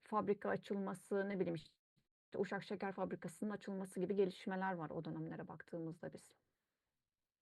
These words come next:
İktisadi çerçevede değerlendirdiğimizde mesela bunun Afyon'a katkısı olmuş mudur? Yani, işte, şeker pancarının ekimiyle alakalı olarak ki patatesle alakalı bugün hâlâ Afyon'un ismi geçiyor. İşte, sucuk dediğimizde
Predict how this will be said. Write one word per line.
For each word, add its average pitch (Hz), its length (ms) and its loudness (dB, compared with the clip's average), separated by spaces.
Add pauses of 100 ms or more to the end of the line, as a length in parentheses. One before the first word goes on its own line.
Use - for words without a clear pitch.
(360)
İktisadi 175 560 0
çerçevede 175 520 -2
değerlendirdiğimizde 175 840 -2
mesela 185 300 0
bunun 202 220 -2 (400)
Afyon'a 214 420 0
katkısı - 440 -2
olmuş 208 360 0
mudur? 160 440 -4
Yani, 170 340 0
işte, - 420 0
şeker 185 380 -2
pancarının 185 400 0
ekimiyle 185 400 -2
alakalı 175 480 0
olarak 175 420 -2
ki 196 280 8
patatesle 202 520 2
alakalı 190 520 4
bugün 208 180 2
hâlâ 190 480 6
Afyon'un 196 440 0
ismi 202 300 -4
geçiyor. 165 300 -2
İşte, 156 140 -4
sucuk 190 380 0
dediğimizde 160 600 2